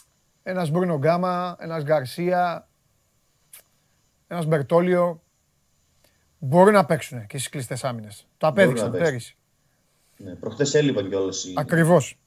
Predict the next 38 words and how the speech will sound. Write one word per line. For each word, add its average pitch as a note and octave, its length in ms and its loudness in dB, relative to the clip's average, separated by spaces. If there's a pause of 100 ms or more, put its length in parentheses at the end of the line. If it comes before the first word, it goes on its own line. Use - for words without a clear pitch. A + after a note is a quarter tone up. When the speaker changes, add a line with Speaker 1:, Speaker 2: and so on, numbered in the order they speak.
Speaker 1:
Γι' C#3+ 100 -6
αυτό D3 140 -4
τους - 120 -4
ανέφερα. E3+ 300 -2
Speaker 2:
πολλοί. A#2+ 300 -6 (240)
Speaker 1:
Ναι, D3 340 -6 (320)
γι' D3 120 -10
αυτό C#3 140 -12
τους C3 120 -12
ανέφερα. C#3+ 480 -12 (1600)
Speaker 2:
Έπαιξε A#2+ 340 -4
ο A2 40 -4
Γκαρσία G#2+ 320 0
και A#2+ 80 -4
ο A2+ 120 -6
Χαΐροβιτς, G#2+ 680 -2
ε, F#2+ 100 -4
το F#2+ 140 -6
Σάββατο A2 520 -4
βασική F#2+ 300 -6
για A2 160 -2
πρώτη G#2 200 -8
φορά A#2 200 2
και B2+ 240 -4
οι B2+ 40 2
δύο A#2+ 260 0
ήτανε C3+ 460 -6
Speaker 1:
Ναι. F3+ 300 0 (140)
Speaker 2:
κάκιστοι. - 580 -6
Δεν A2 160 -2
νομίζω A#2 240 0
ότι A2 100 -10
θα - 60 -16
ξαναπαίξουν A2+ 460 -4
Speaker 1:
Ένα, D4+ 100 0
Speaker 2:
βασική, B3+ 220 0
δηλαδή. E3+ 320 -8 (140)
Speaker 1:
ένα... B3 360 0